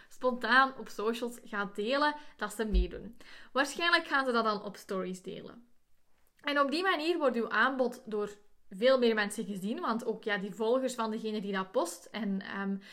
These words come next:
die gaan dat allemaal te zien krijgen. En natuurlijk kan jij dan in die story getagd worden, kan je dat zelf delen als social proof,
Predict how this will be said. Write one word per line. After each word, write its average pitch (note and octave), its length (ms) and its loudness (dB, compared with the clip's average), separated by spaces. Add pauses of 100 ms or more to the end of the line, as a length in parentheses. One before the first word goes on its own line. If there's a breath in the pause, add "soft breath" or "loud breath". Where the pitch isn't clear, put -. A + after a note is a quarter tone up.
(180 loud breath)
die B3 120 -2
gaan A#3 160 4
dat A#3 80 4
allemaal A#3 340 4
te G#3+ 100 -6
zien A#3+ 240 -4
krijgen. E4 440 0
En B3 160 0
natuurlijk B3+ 840 -2
kan B3 180 2
jij B3 80 6
dan A#3 160 2
in A#3 100 0
die G3+ 100 -4
story A#3 500 0
getagd A#3+ 460 -2
worden, A#3+ 300 2
kan A3+ 140 0
je G3+ 60 0
dat G3 180 -2
zelf A#3+ 280 4
delen A3 260 2
als A3+ 180 -4
social G#3+ 360 -6
proof, D#4 480 -2